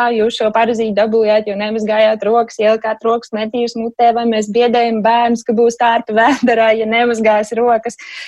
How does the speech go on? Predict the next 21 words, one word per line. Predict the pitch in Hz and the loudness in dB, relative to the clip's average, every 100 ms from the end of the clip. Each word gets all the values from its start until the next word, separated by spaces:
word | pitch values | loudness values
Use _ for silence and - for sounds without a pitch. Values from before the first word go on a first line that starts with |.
| - - | -20 -18
Tad, | - 208 | -10 -4
nu, | 254 269 277 277 | 0 2 2 0
būtu | 226 294 294 302 | 0 -2 2 0
interesanti | 359 311 233 220 | 0 -2 -2 2
redzēt, | 247 240 190 190 | 2 2 -2 -2
kas | 214 - | -4 -4
notiek, | 233 233 208 | -4 0 -2
piemēram, | - 208 202 190 202 | -2 -2 0 0 -4
ar | 190 196 | -4 -2
tām | 196 196 | -2 0
pašām | 202 247 226 196 | 0 0 -2 -4
spalīšu | - 262 269 240 220 233 | -2 0 2 2 0 0
invāzijām | 262 247 208 202 214 214 214 | 2 2 0 0 -2 -2 0
pēc | 254 247 - | 0 0 -4
šī | - 208 | -6 -6
covid | - 254 233 214 | 0 0 0 -2
uzliesmojuma, | 233 233 208 190 - 208 202 202 202 196 | -2 0 -2 -4 -6 -10 -8 -8 -8 -6
vai | 202 202 | -6 -4
tas | 214 208 | -4 -6
viss, | - 226 262 - - | -2 -2 -2 -6 -2
ā, | 202 | 0